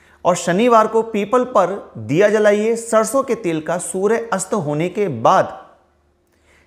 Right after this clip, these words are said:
ये दोनों काम मिला करके करने हैं, तब आपके बृहस्पति ठीक होंगे और तभी आपके शनि भी साथ में ठीक होने लगेंगे।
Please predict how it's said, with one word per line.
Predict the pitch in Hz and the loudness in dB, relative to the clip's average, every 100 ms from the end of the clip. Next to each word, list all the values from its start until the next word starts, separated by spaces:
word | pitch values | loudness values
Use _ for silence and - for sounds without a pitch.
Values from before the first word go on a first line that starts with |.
| _ | _
ये | 143 202 | 2 2
दोनों | 120 156 196 240 | 4 0 2 0
काम | 233 220 240 | 2 2 2
मिला | 170 151 185 | 0 2 2
करके | 190 220 233 285 | 2 0 2 2
करने | 269 196 175 | 2 0 -2
हैं, | 143 107 98 _ _ _ _ - | -4 -6 -10 _ _ _ _ -4
तब | 185 202 - 156 | 2 2 2 0
आपके | 160 160 220 | 0 0 -2
बृहस्पति | 143 107 156 190 233 - 233 226 | -2 -2 -2 -2 -6 -6 -4 -4
ठीक | 214 160 151 | -4 -4 -4
होंगे | 127 117 107 104 _ _ - | -6 -8 -10 -12 _ _ -4
और | 143 143 | -4 0
तभी | 156 160 190 | 2 4 4
आपके | 208 - 214 | 2 0 -8
शनि | - 135 131 | -4 -4 -4
भी | 110 185 | -2 -2
साथ | 226 151 143 | -2 -4 -4
में | 131 | -10
ठीक | - 117 | -10 -12
होने | 101 98 | -10 -10
लगेंगे। | 92 90 - - | -10 -14 -18 -20